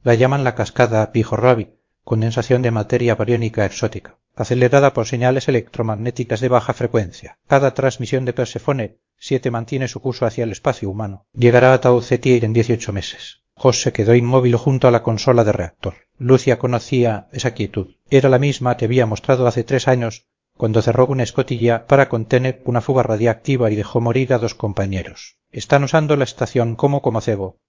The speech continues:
como faro de desviación", corrigió Ravi. Los supervivientes descubrieron que la cascada responde a las señales de baja frecuencia. Perséfone siete la mantiene alejada de la frontera, pero no pueden hacerlo para siempre.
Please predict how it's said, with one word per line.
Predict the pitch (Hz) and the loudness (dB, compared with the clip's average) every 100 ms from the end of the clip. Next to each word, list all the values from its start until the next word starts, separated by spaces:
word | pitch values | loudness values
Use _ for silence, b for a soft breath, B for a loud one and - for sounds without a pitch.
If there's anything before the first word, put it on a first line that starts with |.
| _ | _
como | 117 107 | -2 0
faro | 120 139 | 2 2
de | 131 | 2
desviación", | 120 113 107 104 127 123 | 0 -2 -2 -2 -2 -4
corrigió | 120 113 107 - 113 | -4 -4 -4 -4 0
Ravi. | 113 92 85 _ _ _ _ _ - | 0 -2 -6 _ _ _ _ _ -12
Los | 117 | -6
supervivientes | 127 123 113 117 123 123 110 | -4 -2 -2 0 -2 -2 -2
descubrieron | 113 - 120 110 131 131 131 | -2 -2 -4 0 0 0 -2
que | 127 | 0
la | 120 | 0
cascada | 123 117 - 127 | 0 -6 -4 -2
responde | 120 110 - 120 123 | -2 -4 -4 -2 0
a | |
las | 117 104 - | -2 -4 -8
señales | 120 127 131 127 | -2 0 2 0
de | 117 | 0
baja | 113 117 | -2 -2
frecuencia. | 117 110 95 - - - _ | -6 -4 -6 -8 -20 -20 _
Perséfone | - 110 120 151 147 160 147 | -8 -4 0 2 0 -2 -8
siete | - - 135 - 117 | -12 -2 -2 0 -4
la | 113 | -2
mantiene | 117 117 113 147 135 | -2 -4 -2 0 0
alejada | 127 - 127 113 | -2 0 0 0
de | |
la | 110 | -4
frontera, | - 107 98 98 90 - - | -4 -4 -4 -8 -10 -16 0
pero | 110 | 2
no | 110 131 | 4 4
pueden | 131 123 | 4 4
hacerlo | 110 131 123 120 | 2 2 2 2
para | 117 107 | 2 0
siempre. | - 107 98 92 - | 0 -2 -2 -6 -8